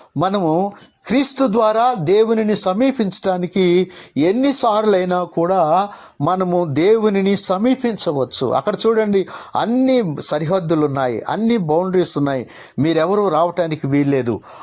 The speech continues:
ఆ పర్వతం దగ్గరికి రావటానికి వీల్లేదు, దాని అంచును ముట్టుకోవటానికి వీల్లేదు. దేవుడు హద్దులను ఏర్పరుస్తూ ఉన్నాడు. ప్రవేశం అనేది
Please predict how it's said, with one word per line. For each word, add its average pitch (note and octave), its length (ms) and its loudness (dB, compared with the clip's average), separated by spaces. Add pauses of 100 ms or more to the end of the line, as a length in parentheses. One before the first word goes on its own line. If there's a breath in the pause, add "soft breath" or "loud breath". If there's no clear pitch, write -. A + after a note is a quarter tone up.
ఆ D3 140 2
పర్వతం F3+ 580 -2
దగ్గరికి E3+ 340 0
రావటానికి E3 600 -2
వీల్లేదు, D3 340 0
దాని C#3 300 -2
అంచును G3 480 -2 (300 loud breath)
ముట్టుకోవటానికి G3+ 880 0
వీల్లేదు. B2 680 0 (260 soft breath)
దేవుడు F#3 680 2 (280 loud breath)
హద్దులను A3+ 640 2
ఏర్పరుస్తూ F3 680 0
ఉన్నాడు. D#3 720 2 (360 loud breath)
ప్రవేశం G#3 540 0
అనేది D#3 800 0